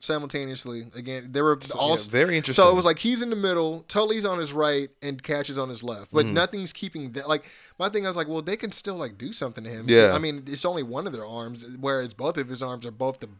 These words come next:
Speaker 1: you know what I mean?
Speaker 2: Yeah,
Speaker 1: They,
Speaker 2: yeah.
Speaker 1: they
Speaker 2: They can
Speaker 1: kinda
Speaker 2: do, like, a
Speaker 1: control his
Speaker 2: double
Speaker 1: arm.
Speaker 2: D D T
Speaker 1: Yeah.
Speaker 2: or some shit,
Speaker 1: They, I,
Speaker 2: yeah.
Speaker 1: that's what I was, I was, like, thinking. I'm like, you know, they, they can't do a, a, a mind bender, but they definitely could
Speaker 2: Yeah.
Speaker 1: do something, you know? But,
Speaker 2: Double Russian.
Speaker 1: uh,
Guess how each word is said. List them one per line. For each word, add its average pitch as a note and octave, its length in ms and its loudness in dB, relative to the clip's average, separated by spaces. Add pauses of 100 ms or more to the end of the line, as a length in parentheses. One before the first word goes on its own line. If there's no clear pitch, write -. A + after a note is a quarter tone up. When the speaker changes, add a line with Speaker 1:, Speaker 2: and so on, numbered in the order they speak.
Speaker 1:
you D3+ 100 -10
know D3 120 0
what D3 60 -2
I - 20 -4
mean? D#3+ 180 0
Speaker 2:
Yeah, B2 80 8
Speaker 1:
They, B2 200 6
Speaker 2:
yeah. G#2+ 80 6
Speaker 1:
they F#2+ 40 0
Speaker 2:
They B2 120 2
can E3+ 80 4
Speaker 1:
kinda F#3+ 60 4
Speaker 2:
do, - 60 6
like, A#2+ 60 8
a A2+ 80 4
Speaker 1:
control B2 220 8
his C3+ 100 6
Speaker 2:
double G3+ 140 6
Speaker 1:
arm. C4 60 2
Speaker 2:
D F3+ 120 -2
D B2 60 -12
T G#3+ 60 8
Speaker 1:
Yeah. F#3 200 10
Speaker 2:
or A2+ 80 2
some G#2+ 200 -6
shit, A2 180 -2
Speaker 1:
They, B3 120 8
I, A2 120 6
Speaker 2:
yeah. G#2 40 0
Speaker 1:
that's A#3+ 160 8
what B3 60 6
I A#3+ 60 6
was, G#3+ 100 4
I G3+ 80 4
was, G#3+ 160 4
like, F3+ 160 0
thinking. G3 180 0
I'm F3+ 120 -2
like, E3+ 180 0
you F3 40 -4
know, E3 120 0
they, E3 100 2
they D#3 140 0
can't G3 240 -4
do F3+ 160 0
a, D3 80 4
a, C#3+ 340 4
a C3 60 -4
mind D#3+ 260 -4
bender, C3 260 -2
but B2+ 120 -6
they C#3+ 160 0
definitely C#3+ 340 -4
could G2 120 -2
Speaker 2:
Yeah. F2 60 -4
Speaker 1:
do C#3+ 120 -2
something, D3 420 -2
you B2+ 80 -8
know? C3+ 220 0
But, B2 140 0
Speaker 2:
Double F#2 220 0
Russian. A#2+ 440 -4
Speaker 1:
uh, C3 380 6